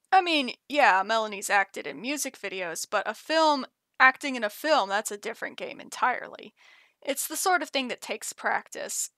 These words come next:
I don't understand why anyone would expect an effortless transition from music videos to a whole act movie. I mean, well, unless they just don't know how much effort goes into movies, but, you know, Melanie was responsible for a lot of things.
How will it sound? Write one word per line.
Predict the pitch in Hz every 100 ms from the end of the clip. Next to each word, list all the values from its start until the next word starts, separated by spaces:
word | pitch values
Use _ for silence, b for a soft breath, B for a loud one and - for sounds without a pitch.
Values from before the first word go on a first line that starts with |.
| _ -
I | 254
don't | 349 349 330 -
understand | 269 254 254 247 240
why | 233 233
anyone | 233 233 226
would | 196 202 -
expect | - - - 220 - -
an | 285
effortless | 285 285 285 285
transition | - 285 277 285 - 294
from | 277 277 254 247
music | 254 262 269 262
videos | 285 269 269 254 -
to | 220
a | 208
whole | - 226 220
act | - - -
movie. | 220 220 233 233 233 - b b b -
I |
mean, | 311 277
well, | 269 254
unless | 226 214 202
they | -
just | 185 185 -
don't | 196 185
know | 214 -
how | 220
much | 220 214
effort | - 233 196 -
goes | 208 202
into | - 202 -
movies, | 185 151 170 - -
but, | 302 - _ _ _ _ -
you |
know, | 233 143 - _ _ _ _ -
Melanie | 247 277 269 254 247
was | 220 220 220 208 -
responsible | - - 269 262 226 202
for | 196 233
a | 220
lot | 185 175
of | 170
things. | - 214 190 - - -